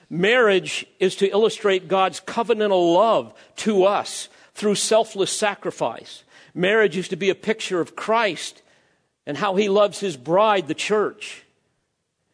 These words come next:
It is to picture the loving headship of a husband, and the husband's loving headship with his wife is to picture Christ's love for his bride.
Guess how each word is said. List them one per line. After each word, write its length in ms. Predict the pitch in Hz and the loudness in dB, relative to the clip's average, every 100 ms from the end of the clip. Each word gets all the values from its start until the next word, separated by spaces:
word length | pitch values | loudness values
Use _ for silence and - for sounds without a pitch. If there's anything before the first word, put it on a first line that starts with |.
| - | -6
It 100 | 196 | -2
is 140 | 214 - | -2 -2
to 60 | |
picture 460 | - 226 226 208 180 | -2 -2 0 0 0
the 100 | 165 | 0
loving 560 | 160 190 226 202 180 151 _ _ _ _ _ | 2 2 2 0 -2 -6 _ _ _ _ _
headship 480 | 208 226 - 185 160 | 0 0 2 0 2
of 140 | 165 | 0
a 60 | - | 0
husband, 600 | - 214 - 156 123 117 _ _ _ _ _ _ _ _ _ _ _ _ _ | -2 -2 -2 -6 -8 -10 _ _ _ _ _ _ _ _ _ _ _ _ _
and 420 | 143 156 156 151 - - - - - - - - | -8 -4 -4 -4 -8 -16 -20 -20 -20 -20 -20 -10
the 100 | 151 | -6
husband's 800 | 151 214 - 175 170 156 143 - - | -2 -2 -2 -4 -2 -4 -8 -20 -18
loving 680 | - 143 160 208 196 180 151 | -6 0 2 2 0 -4 -4
headship 560 | 131 185 202 - 190 - | -4 -4 -2 -2 -2 -2
with 140 | 165 | -4
his 180 | 165 143 | -6 -2
wife 400 | 160 208 180 135 - - - | 0 0 0 -4 -12 -10 -6
is 180 | 160 | -6
to 100 | - | -6
picture 600 | 165 190 185 - 190 175 - _ - | -4 -4 -4 0 0 0 -2 _ -20
Christ's 640 | - 208 214 190 - - - | -4 0 0 0 -6 -14 -8
love 340 | 147 185 190 | 0 2 2
for 160 | - 175 | -4 -4
his 200 | 170 127 | -4 -4
bride. 540 | 127 170 190 135 120 | -4 -4 -4 -6 -10